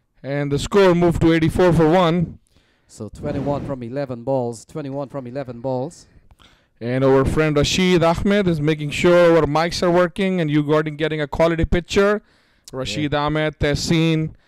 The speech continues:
Speaker 1: Ahmed, and Rani and Brendan Goods all are working very hard over here, Lenny.
Speaker 2: Yeah, Rashid has always been back and forth into the song booth. He wants to have the song almost perfect. And so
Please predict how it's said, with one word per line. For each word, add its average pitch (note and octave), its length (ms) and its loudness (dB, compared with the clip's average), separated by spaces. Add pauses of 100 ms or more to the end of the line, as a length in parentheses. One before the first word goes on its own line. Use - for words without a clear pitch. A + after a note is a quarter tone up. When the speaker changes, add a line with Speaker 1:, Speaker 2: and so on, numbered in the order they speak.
(320)
Speaker 1:
Ahmed, D#3+ 540 0
and C#3+ 300 -4
Rani E3 380 0
and D3+ 140 -2
Brendan D#3+ 320 -2
Goods F3 400 -2 (120)
all F3 220 4
are D#3+ 80 4
working D#3 320 0
very D#3 240 2
hard E3 220 2
over E3+ 180 4
here, F3+ 200 0
Lenny. D#3 360 -4 (380)
Speaker 2:
Yeah, A2+ 200 -12
Rashid A#2 440 -12
has A2+ 160 -12
always B2+ 320 -10
been A#2+ 180 -14
back C3 220 -12
and A#2 120 -14
forth C3+ 260 -8
into C3+ 220 -12
the B2 100 -12
song C3+ 320 -10
booth. C#3 260 -8
He B2+ 120 -10
wants C3+ 300 -10
to C3+ 120 -12
have C3+ 180 -12
the B2 80 -16
song C3+ 260 -12
almost C3+ 380 -14
perfect. D#3+ 460 -12 (600)
And F#2 140 -20
so - 140 -14